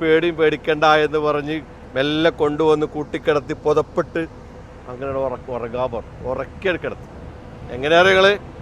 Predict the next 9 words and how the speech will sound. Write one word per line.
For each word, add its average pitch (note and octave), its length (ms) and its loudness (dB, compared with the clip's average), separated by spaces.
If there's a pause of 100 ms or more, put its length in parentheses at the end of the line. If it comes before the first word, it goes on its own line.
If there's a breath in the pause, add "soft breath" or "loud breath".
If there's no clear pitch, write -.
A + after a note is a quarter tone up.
(640)
ഒരു E3 200 2 (120)
പട്ടിയെ E3+ 360 4
കണ്ടൊരു F#3+ 360 0
കുഞ്ഞു F3 280 -4
പേടിച്ച് F3 500 -2
ഉമ്മാന്ന് F#3+ 800 6
പറഞ്ഞ് F3+ 200 0
ഓടി F#3 140 4
വരൂലേ? E3 400 2